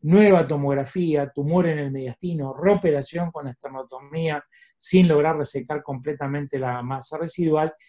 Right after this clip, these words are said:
y finalmente el paciente fallece casi cuatro años después de la primera intervención,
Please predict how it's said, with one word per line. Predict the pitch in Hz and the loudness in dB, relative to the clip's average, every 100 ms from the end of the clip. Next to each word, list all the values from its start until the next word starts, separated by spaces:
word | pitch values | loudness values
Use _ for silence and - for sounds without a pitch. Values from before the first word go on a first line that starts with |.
| _ - | _ -8
y | 160 | -2
finalmente | 185 185 175 180 180 | 0 2 2 2 0
el | 143 | -2
paciente | 127 165 165 160 | -6 -4 -4 -4
fallece | - 143 170 175 135 151 156 _ _ _ | -2 2 6 6 4 -2 -4 _ _ _
casi | 170 147 - 139 | -4 -4 -4 -2
cuatro | 180 180 180 | 0 0 -2
años | 156 165 160 | -4 -2 -2
después | 147 135 160 | -4 -2 -2
de | 165 | -2
la | 147 | -2
primera | 147 151 165 | -6 -6 -6
intervención, | 160 165 170 170 185 175 | -6 -6 -6 -2 -2 -2